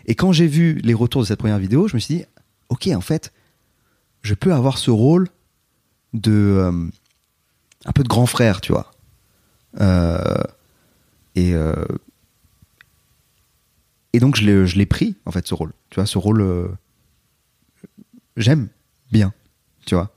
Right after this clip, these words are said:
Euh, essayer de, voilà, à chaque fois de,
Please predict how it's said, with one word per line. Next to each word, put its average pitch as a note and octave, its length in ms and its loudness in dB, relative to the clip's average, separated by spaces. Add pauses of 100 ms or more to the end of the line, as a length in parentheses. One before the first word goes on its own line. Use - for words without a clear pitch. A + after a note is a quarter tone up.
(480)
Euh, E2+ 580 -4 (500)
essayer G#2+ 340 2
de, G#2+ 320 4
voilà, G2 360 0
à F2+ 40 0
chaque - 120 -6
fois G#2 80 2
de, F#2+ 300 0